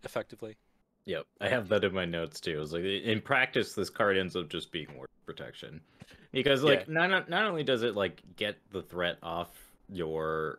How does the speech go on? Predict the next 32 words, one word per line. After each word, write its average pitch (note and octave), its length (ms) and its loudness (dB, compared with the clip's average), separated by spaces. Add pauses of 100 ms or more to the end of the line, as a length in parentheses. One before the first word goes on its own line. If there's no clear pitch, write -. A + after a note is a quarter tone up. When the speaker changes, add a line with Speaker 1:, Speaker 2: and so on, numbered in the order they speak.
Speaker 2:
your E2 180 -8
teammate, F#2+ 600 -2 (300)
but A#2 100 6
then C#3+ 100 6
it A#2+ 140 -2
gives A#2 220 4
Speaker 1:
Mm-hmm. B2 80 2
Speaker 2:
you A#2 80 6
the G#2 100 -2
plus - 280 2
two G#2+ 180 -2
boost F#2+ 420 -4
to F#2+ 80 -6
pass F#2+ 360 0
whatever F2 300 -2
test E2+ 380 -10
it F#2+ 100 -6
is F#2+ 160 0
anyway, G2+ 640 -2
or D#2 240 -8 (180)
Speaker 1:
Yes. G2 220 -4
Speaker 2:
an E2 100 -6
enemy. F2+ 380 -8 (500)
You F2+ 140 -10
can D#2+ 140 -10
just D2+ 220 -10
Speaker 1:
Yeah. G2 220 -2
Speaker 2:
grab C#2+ 300 -6
it. F2+ 280 -2
So - 140 -16
it's - 160 -18
like, - 220 -12